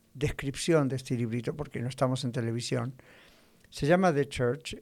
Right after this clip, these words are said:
y aquí, por ejemplo, el, ya nomás uno abre la primera, saca la tapa y adopción.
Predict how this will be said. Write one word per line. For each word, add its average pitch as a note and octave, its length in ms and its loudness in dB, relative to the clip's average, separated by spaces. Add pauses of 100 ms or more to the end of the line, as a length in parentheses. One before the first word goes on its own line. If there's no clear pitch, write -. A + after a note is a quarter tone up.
y D#3 500 4
aquí, D3 360 0
por G#3+ 160 4
ejemplo, C#3+ 640 4
el, D3 340 -2
ya D#3+ 160 8
nomás A3 320 6
uno G3 160 4
abre E3 200 6
la C#3+ 100 6
primera, E3+ 640 2
saca D#3+ 340 0
la D#3 120 4
tapa F3+ 360 4
y - 440 -2
adopción. D#3 920 4